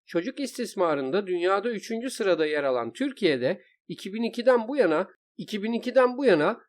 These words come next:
dört yüz kırk bin çocuğun doğum yaptığı belirtilmişti. Bu vahim gerçekler sonrasında Adalet Bakanlığı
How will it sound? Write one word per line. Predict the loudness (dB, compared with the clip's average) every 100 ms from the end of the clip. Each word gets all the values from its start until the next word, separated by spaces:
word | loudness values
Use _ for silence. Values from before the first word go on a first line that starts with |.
| _ 0
dört | 0 -2
yüz | -14
kırk | -6 -6 -2
bin | -2
çocuğun | 0 -2 2 2 2
doğum | 2 4 4
yaptığı | 2 0 -4 0
belirtilmişti. | 0 -2 -4 -4 0 0 -2 -8 -8 _ _ _ _ _ -4
Bu | 0
vahim | 2 2 2
gerçekler | 2 2 0 -2 0 0
sonrasında | 0 0 2 -2 -4 -4 -4 _ _
Adalet | 0 2 4 2 2
Bakanlığı | 0 2 0 2 0 -2